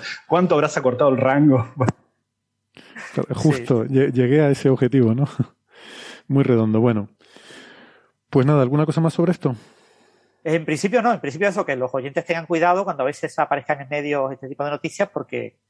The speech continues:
Speaker 3: eh, es fácil que vayan a aparecer en los próximos años muchas de,
Speaker 2: Mm.
Speaker 3: de este tipo. Eh, quizás algunas se queden solamente como esta en,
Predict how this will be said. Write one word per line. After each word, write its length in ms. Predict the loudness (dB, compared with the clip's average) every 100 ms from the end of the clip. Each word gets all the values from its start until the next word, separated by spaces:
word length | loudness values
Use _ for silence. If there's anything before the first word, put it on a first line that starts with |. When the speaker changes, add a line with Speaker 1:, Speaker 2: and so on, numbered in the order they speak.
| _ _ _ _
Speaker 3:
eh, 480 | -12 -12 -14 -18 -8
es 140 | -8 -6
fácil 400 | -8 -2 -4 -2
que 180 | -2
vayan 240 | -2 -2 -2
a 40 |
aparecer 320 | -4 -4 -4
en 60 | -2
los 100 | -4
próximos 280 | -4 -6 -6
años 200 | -6 -6
muchas 500 | -10 -10 -16 -16 _ -16
de, 400 | -12 -12 -12 -8
Speaker 2:
Mm. 200 | -8 -6
Speaker 3:
de 80 | -10
este 200 | -10 -8
tipo. 360 | -10 -8 -12 _ _ _ _ _ -10
Eh, 460 | -10 -10 -14 -18
quizás 280 | -12 -4 0
algunas 220 | 0 0
se 80 | 0
queden 180 | 0 0
solamente 420 | -2 -4 -4 -8
como 160 | -8 -8
esta 380 | -6 -6 -6 -6
en, 220 | -12 -18